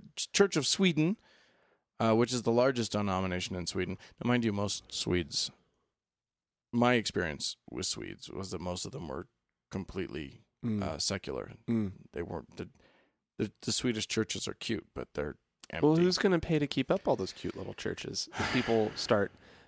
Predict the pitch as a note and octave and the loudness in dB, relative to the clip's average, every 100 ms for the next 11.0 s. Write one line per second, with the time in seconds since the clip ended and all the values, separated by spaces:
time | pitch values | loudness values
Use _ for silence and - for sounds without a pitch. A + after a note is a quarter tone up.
0 | - A2+ - G#2+ G2+ G2 - G2 - - | 2 2 2 0 0 0 -2 -4 -4 -4
1 | - E3 D#2 - - _ - - - - | 0 0 0 -6 -14 _ -20 -20 -20 -16
2 | - - - - - G#2 A#2 G2 G#2+ G2+ | -10 -10 -10 -14 -6 0 2 2 0 2
3 | G#2+ B1+ - _ _ _ _ _ - A#2 | 0 -2 -12 _ _ _ _ _ 2 4
4 | A2+ B2+ B2 A#2 C#3+ C#3+ C#3+ A#2 - _ | 4 2 4 6 4 6 4 2 -2 _
5 | _ _ _ _ _ _ _ - - D3+ | _ _ _ _ _ _ _ 2 6 8
6 | F3 F#3 - C#3 B2 C3 B2 - - _ | 8 4 6 6 6 4 2 0 -14 _
7 | _ - A#2+ - F#3 G#3+ - E3 - C#3+ | _ -4 2 6 6 6 4 2 6 4
8 | A#2 C#3+ D#3+ G#3+ _ _ _ _ _ _ | 6 4 4 2 _ _ _ _ _ _
9 | C3 A#2+ - A#2+ - C3+ A2 G2+ A2+ _ | 4 6 4 2 4 4 2 0 -8 _
10 | _ _ _ _ B2 A#2 A2 E3 E3 D3+ | _ _ _ _ 2 6 6 6 6 6